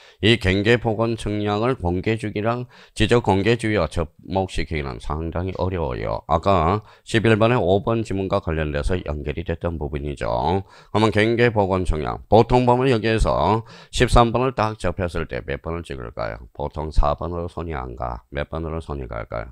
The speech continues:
특히 이 번으로 많이 간다고. 그러면 경계보건 측량은 대표적인 지적 공개주의를 암시하고 있다라는 거.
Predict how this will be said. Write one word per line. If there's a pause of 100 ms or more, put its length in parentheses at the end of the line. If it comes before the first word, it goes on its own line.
(180)
특히
이
번으로
많이
간다고. (300)
그러면
경계보건
측량은
대표적인
지적
공개주의를
암시하고
있다라는
거.